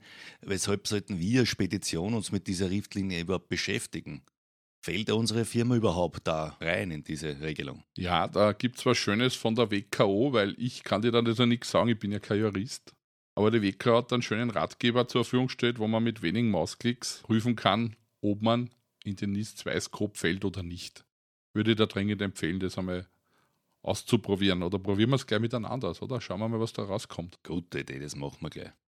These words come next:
Speaker 1: So, also jetzt hab ich mein Zeug da reingeklopft. Also nis eins hat mich ja nie betroffen. Wir sind über hundert Mitarbeiter, wir sind im Bereich Verkehr und Straße tätig. So, und das Ergebnis sagt mir jetzt, also nis zwei betrifft mich nicht,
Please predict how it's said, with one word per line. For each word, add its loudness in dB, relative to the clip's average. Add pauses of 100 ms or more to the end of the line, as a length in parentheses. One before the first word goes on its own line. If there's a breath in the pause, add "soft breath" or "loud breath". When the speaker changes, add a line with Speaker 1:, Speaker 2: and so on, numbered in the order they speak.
(480)
Speaker 1:
So, 4 (120)
also -2
jetzt -2
hab 4
ich 6
mein 4
Zeug -2
da 0
reingeklopft. -6 (140)
Also -2
nis 0
eins 0
hat 0
mich 0
ja 2
nie 0
betroffen. -6 (920)
Wir -2
sind 0
über 0
hundert -2
Mitarbeiter, 0
wir 0
sind -4
im -4
Bereich -4
Verkehr -6
und -8
Straße -6
tätig. -6 (880)
So, -4
und -6
das -2
Ergebnis 0
sagt -2
mir 2
jetzt, -4
also 0
nis 0
zwei 4
betrifft -2
mich -10
nicht, -6